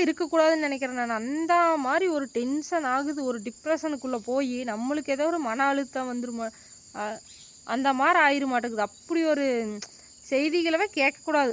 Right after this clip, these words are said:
அப்படி இருக்குது மனநிலை வந்து ரொம்ப மோசமா. அப்பா சாமி, ஒவ்வொரு செய்தி கேட்க, கேட்க, கேட்க, கேட்க, அப்பப்பப்பா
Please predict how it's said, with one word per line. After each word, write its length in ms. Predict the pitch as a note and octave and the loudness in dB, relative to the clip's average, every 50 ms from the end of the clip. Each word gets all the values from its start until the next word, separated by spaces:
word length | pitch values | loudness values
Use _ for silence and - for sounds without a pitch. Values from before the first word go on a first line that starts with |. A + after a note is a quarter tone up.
| - - | -4 -6
அப்படி 400 | - A3+ - - - D4 C#4+ C4 | -10 -10 -10 -6 -4 -2 -2 -2
இருக்குது 220 | C#4 C#4 F4 D#4+ D4+ | -2 -4 -4 -4 -2
மனநிலை 460 | B3+ A#3 A#3 B3+ C4+ C#4+ C#4+ C#4+ C4+ | -2 -2 -2 -2 -2 -2 -2 -2 -2
வந்து 220 | C4 C#4 D4 E4 | -2 -2 -4 -2
ரொம்ப 340 | C#4+ B3+ A#3 B3 C4 D#4 D4+ | -2 -2 -4 -2 -4 -4 -4
மோசமா. 580 | C4 A#3+ A#3 B3 C4+ - - C#4+ C#4+ D4 C#4 B3+ | -4 -2 -2 -4 -4 -4 -4 -6 -4 -2 -2 -2
அப்பா 420 | A#3 - - - C4+ C4+ C4+ C4 | -2 -4 -4 -2 2 2 2 2
சாமி, 340 | B3+ - A#3 A3+ B3+ C4+ C#4+ | 0 -2 -4 -4 -2 -2 -4
ஒவ்வொரு 400 | C4 A#3 A3 A3+ D4 E4 E4+ D#4+ | -4 -4 -6 -2 -2 -2 0 0
செய்தி 300 | - C4+ C#4+ C#4 F4 E4 | -2 -4 -4 -4 -6 -6
கேட்க, 320 | - C4+ B3 C4 - D#4+ | -4 -4 -6 -4 -4 -6
கேட்க, 320 | C#4 - D4 D4 D4 - E4 | -8 -4 -6 -6 -6 -6 -12
கேட்க, 380 | - - B3 B3+ B3+ - D4+ | -8 -6 -6 -6 -6 -8 -14
கேட்க, 360 | C4 - D4+ D#4 C#4+ D4+ C4+ B3 | -8 -6 -6 -6 -4 -4 -6 -6
அப்பப்பப்பா 640 | - - C#4 C#4 - - D4 C#4+ - - D4+ D4+ | -4 -8 -8 -8 -8 -10 -12 -10 -8 -8 -8 -8